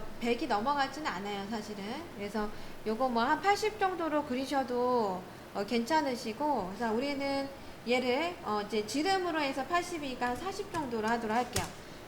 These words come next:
요 아이가 꼭 요 치수로 하실 필요 없어요. 지금 육십 정도 간격을, 이격을 띄어놨기 때문에 오십까지 하게 되면은 거의 여기에 맞닿을 거예요. 그쵸? 그래서 요 정도로 이렇게 해주시면 되고,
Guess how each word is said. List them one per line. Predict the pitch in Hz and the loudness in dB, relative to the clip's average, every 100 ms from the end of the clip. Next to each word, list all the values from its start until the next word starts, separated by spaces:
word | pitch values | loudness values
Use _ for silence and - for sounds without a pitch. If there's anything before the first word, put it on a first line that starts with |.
| - 208 | -4 2
요 | 247 | 6
아이가 | 240 220 233 | 6 6 0
꼭 | 320 339 330 262 | 4 6 6 6
요 | 220 233 233 | 6 6 6
치수로 | 233 349 339 311 262 262 | 2 -2 0 0 2 4
하실 | 277 320 320 | 4 2 -2
필요 | 302 262 | 2 2
없어요. | 196 - 190 185 | 2 -2 -4 -4
지금 | 226 240 226 - - | -2 -2 -2 -8 -4
육십 | 233 247 - 349 | -2 0 0 0
정도 | 359 330 302 294 285 | 0 2 2 2 2
간격을, | - 233 254 285 233 | 0 0 2 2 2
이격을 | 220 285 269 262 | 2 2 2 0
띄어놨기 | 349 381 339 294 - - | 4 4 4 0 -2 0
때문에 | 226 226 330 254 - - - - | 0 2 2 0 -2 -12 -8 2
오십까지 | 240 359 330 339 320 294 285 285 | 2 2 2 4 4 4 0 2
하게 | 339 370 320 | 4 2 2
되면은 | 269 240 247 294 - | 0 2 2 0 2
거의 | 233 254 262 226 190 - - - | 2 4 2 2 0 -4 -10 2
여기에 | 233 240 254 233 | 4 4 4 2
맞닿을 | - - 349 339 320 | 0 4 6 6 4
거예요. | 240 196 208 208 190 | 2 2 0 0 -2
그쵸? | 190 208 233 330 - - - - | -6 -2 0 0 -4 -10 -12 -6
그래서 | 214 220 | 0 2
요 | 240 | 4
정도로 | 302 311 277 254 233 | 4 2 2 4 2
이렇게 | 214 226 | 2 0
해주시면 | 269 285 277 269 240 | 0 -2 0 0 0
되고, | 202 202 320 403 | -2 0 2 2